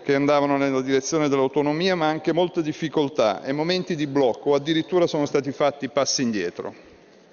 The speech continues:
I problemi principali sono stati da un lato il permanere di una visione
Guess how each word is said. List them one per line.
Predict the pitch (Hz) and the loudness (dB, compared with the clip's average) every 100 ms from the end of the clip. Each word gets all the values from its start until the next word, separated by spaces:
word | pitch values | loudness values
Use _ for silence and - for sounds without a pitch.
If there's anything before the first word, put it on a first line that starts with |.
| - - - - | -20 -20 -20 -12
I | 135 | -2
problemi | 131 139 160 | 0 2 2
principali | 151 156 - 147 170 156 | 2 0 -2 0 2 2
sono | 165 139 | 0 -2
stati | - 156 156 | 2 0 2
da | 143 | 2
un | 139 | 4
lato | 156 147 | 2 2
il | 143 | -2
permanere | 156 139 143 151 151 | 0 -2 0 0 0
di | 139 | 2
una | 139 | 0
visione | 131 147 147 139 | 0 0 0 0